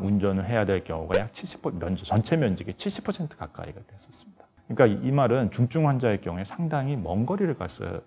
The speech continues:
환자의 이 상-, 건-, 건강에 큰 영향을 미칠 수가 있었고,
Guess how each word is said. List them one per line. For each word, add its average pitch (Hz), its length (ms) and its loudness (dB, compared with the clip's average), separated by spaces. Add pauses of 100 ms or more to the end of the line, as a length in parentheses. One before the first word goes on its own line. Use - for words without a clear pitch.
(240)
환자의 123 540 4 (100)
이 131 140 4
상-, 120 200 -2
건-, 101 160 0
건강에 98 440 0
큰 123 180 -2
영향을 92 260 2
미칠 82 220 -8
수가 - 220 -6
있었고, 139 560 -2